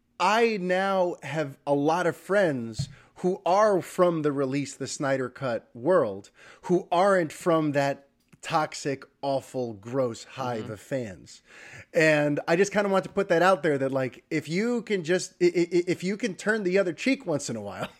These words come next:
Speaker 1: <laughs> there's a lot of good people there. You're like, I think about, like, I, I have
Speaker 2: Oh,
Speaker 1: a,
Speaker 2: I,
Speaker 1: a
Speaker 2: yeah.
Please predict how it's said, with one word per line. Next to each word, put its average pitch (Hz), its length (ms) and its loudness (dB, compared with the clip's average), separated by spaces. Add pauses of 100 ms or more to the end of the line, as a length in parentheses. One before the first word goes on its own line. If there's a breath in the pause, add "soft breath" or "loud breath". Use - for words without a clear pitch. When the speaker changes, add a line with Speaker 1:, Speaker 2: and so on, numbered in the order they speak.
(200)
Speaker 1:
<laughs> - 320 -14
there's 247 200 10
a 262 60 12
lot 240 220 8
of 220 100 8
good 214 200 0
people 247 320 2
there. 143 160 2
You're 175 100 6
like, 185 120 6
I 180 100 6
think 233 220 0
about, 180 360 2
like, 165 180 0
I, 165 220 0
I 165 120 2
have 180 260 2
Speaker 2:
Oh, 180 60 6
Speaker 1:
a, 165 100 6
Speaker 2:
I, 214 200 6
Speaker 1:
a - 60 -8 (100)
Speaker 2:
yeah. 190 220 -2